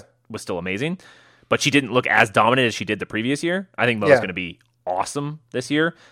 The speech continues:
Speaker 1: but Keely's obviously awesome as well. So yeah, I don't know if this is bold enough. It's like, it's light bold, right? Like, you need,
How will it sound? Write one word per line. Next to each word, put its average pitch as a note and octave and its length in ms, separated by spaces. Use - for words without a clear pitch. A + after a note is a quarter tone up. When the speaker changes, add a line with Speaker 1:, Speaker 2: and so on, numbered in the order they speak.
Speaker 1:
but A#2 160
Keely's C3 340
obviously D#2+ 460
awesome F2 300
as - 100
well. F#2 240
So G#2 160
yeah, G#2 180
I C3+ 40
don't F3 100
know A3 80
if A3+ 60
this A3+ 120
is G#3 100
bold F3 220
enough. - 340
It's G3 120
like, A3 140
it's - 220
light G3 220
bold, - 280
right? A2+ 240
Like, B2+ 120
you D#3+ 80
need, E3 220